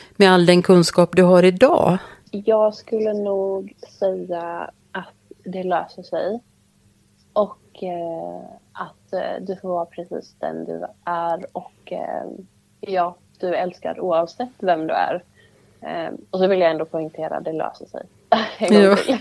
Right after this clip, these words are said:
Speaker 2: <laughs> Så det gör det.
Speaker 1: Ja, men vad
Speaker 2: Mm.
Speaker 1: himla fint. Och faktum är att det är ju så. Allt löser sig till det
Speaker 2: Mm.
Speaker 1: bästa. Ja, är det något annat du skulle vilja säga innan vi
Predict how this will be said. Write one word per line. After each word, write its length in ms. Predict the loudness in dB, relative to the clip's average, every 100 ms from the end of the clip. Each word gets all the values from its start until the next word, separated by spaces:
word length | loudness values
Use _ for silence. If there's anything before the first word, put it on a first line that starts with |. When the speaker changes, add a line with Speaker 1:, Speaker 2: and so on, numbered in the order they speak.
| 0
Speaker 2:
<laughs> 1120 | 0 2 0 0 -4 -4 -12 -10 -8 -6 -2
Så 60 | 0
det 80 | 0
gör 180 | -2 -4
det. 140 | -6 -8
Speaker 1:
Ja, 680 | -4 0 0 2 0 0 -4 -10 _ -4
men 320 | -2 0 -2
vad 140 | -4
Speaker 2:
Mm. 140 | -4 0
Speaker 1:
himla 340 | 2 2 0
fint. 580 | 0 2 4 2 0 -4
Och 100 | -4 -8 _ -20 -20 _ _ _
faktum 640 | -2 -2 -2 0 4 6
är 380 | 6 4 4 2 -2 _
att 220 | -8 -6 2
det 100 | 4
är 240 | 6 4 2
ju 60 |
så. 380 | 2 0 -2 -4 -10 -20 _ _ _ _ _ -4
Allt 480 | 0 0 -2 -4
löser 480 | 0 2 2 0 -2
sig 420 | 0 0 0 -2 -10 -8
till 140 | -2 0
det 60 |
Speaker 2:
Mm. 160 | 0 0
Speaker 1:
bästa. 360 | 0 -2 -4 -10 -12 -20 -18 -16 -12 0
Ja, 180 | 2 6
är 160 | 4
det 100 | 4
något 240 | 0 0 0
annat 360 | 2 2 2
du 80 | -2
skulle 300 | -2 0 2
vilja 340 | 2 0 0 -4 -2
säga 720 | 0 2 2 0 -4 -8 -8 -4
innan 340 | -2 -2 -4
vi 240 | -6 -6